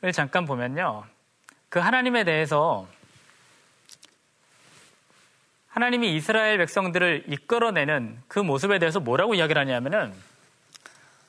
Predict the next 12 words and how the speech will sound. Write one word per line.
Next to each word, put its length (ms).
"너희를 560
내 140
백성으로 600
삼고 580
나는 500
너희의 680
하나님이 400
되겠다." 680
이런 220
표현이 260
등장을 340
합니다. 440